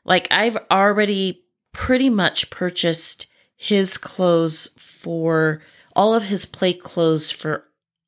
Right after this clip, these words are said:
all of next year, all of next summer. Those sizes have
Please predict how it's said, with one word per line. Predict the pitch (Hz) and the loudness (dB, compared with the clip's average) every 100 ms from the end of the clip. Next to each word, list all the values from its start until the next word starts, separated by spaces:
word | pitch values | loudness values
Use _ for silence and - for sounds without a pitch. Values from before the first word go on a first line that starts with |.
| - | 0
all | 170 180 | 2 2
of | 185 | 0
next | 170 175 - - - | 0 -2 -2 -4 -2
year, | 160 151 151 151 - - - _ - | -2 -2 -2 -6 -12 -20 -20 _ -2
all | 170 180 | 2 4
of | 185 185 | 2 0
next | 180 - - | -2 -2 -2
summer. | - 156 151 147 143 143 _ _ _ - _ _ _ - | -2 0 0 -2 -4 -6 _ _ _ -20 _ _ _ 0
Those | 175 170 175 - | 4 4 2 2
sizes | 170 156 160 156 156 147 - - | 2 2 2 0 0 0 -2 -6
have | - 175 160 | -6 -6 -4